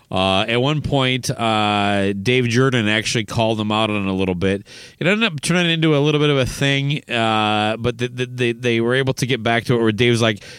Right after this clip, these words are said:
"I'm not trying to make this personal. I just wanna make a good record." But, uh, basically, he came in, kinda smacked out, and, uh,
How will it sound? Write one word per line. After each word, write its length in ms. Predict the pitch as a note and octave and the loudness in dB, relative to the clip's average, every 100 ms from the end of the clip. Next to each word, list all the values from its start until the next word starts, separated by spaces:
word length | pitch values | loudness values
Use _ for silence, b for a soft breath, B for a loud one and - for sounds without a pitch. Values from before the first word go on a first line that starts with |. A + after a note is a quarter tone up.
| B | B
"I'm 100 | A#2+ | -4
not 180 | A#2+ C#3+ | 0 2
trying 160 | C#3+ D3 | 2 0
to 60 | |
make 160 | C3+ C3+ | 0 0
this 140 | B2+ - | -4 -2
personal. 460 | C#3 C3 - G#2+ | -2 -2 0 -2
I 60 | G2+ | 0
just 180 | G#2+ - | -2 -4
wanna 120 | A2+ | -4
make 140 | A2 | -2
a 60 | G#2+ | -2
good 160 | G#2+ G#2 | -2 0
record." 500 | A2+ A2+ G2+ F#2+ G2+ | 0 0 -2 -2 -2
But, 220 | G#2+ G#2 B B B | -4 -4 B B B
uh, 360 | G#2+ G#2+ G#2+ A2 C3 | 0 2 2 0 -2
basically, 340 | D3+ - C#3+ | -2 2 2
he 100 | C#3 | 2
came 220 | - C#3 | 0 0
in, 180 | C3 B2+ | 0 0
kinda 240 | C3 A#2+ | 0 0
smacked 400 | A2+ A#2 A2 - | 0 0 -2 0
out, 300 | G#2 G2 G2+ - | 0 2 0 -2
and, 460 | G#2+ G2+ F#2+ F#2 | -2 0 -2 -2
uh, 480 | G2+ F#2 F#2 F2+ F2 | -2 0 0 -2 -4